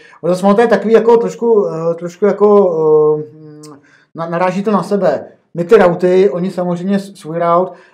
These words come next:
eh, jejich route je něco jiného než náš route, to znamená, tam, tam se to trošku jako mísí, ale, eh, v podstatě my se jako nebráníme vůbec žádný jakoby spolupráci, ale já si myslím, že jako oni to, co dělají, dělají výborně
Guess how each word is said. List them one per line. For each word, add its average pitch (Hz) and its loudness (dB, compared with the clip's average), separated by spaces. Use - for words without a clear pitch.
eh, 151 -4
jejich 175 -2
route 180 0
je 180 -2
něco 175 -6
jiného 175 -4
než 185 -10
náš 139 -10
route, 175 -2
to 151 -10
znamená, 175 -4
tam, 165 -8
tam 170 -10
se 180 -14
to 180 -8
trošku 175 -12
jako 180 -8
mísí, 170 -10
ale, 156 -4
eh, - -18
v 147 -18
podstatě 160 -12
my 165 -10
se 185 -10
jako 175 -6
nebráníme 180 -4
vůbec 170 -8
žádný 180 -6
jakoby 170 -10
spolupráci, 156 -8
ale 143 -4
já 156 -2
si 160 -10
myslím, 170 -10
že 175 -4
jako 175 -6
oni 160 -6
to, 170 -10
co 175 -10
dělají, 170 -2
dělají 170 0
výborně 156 -6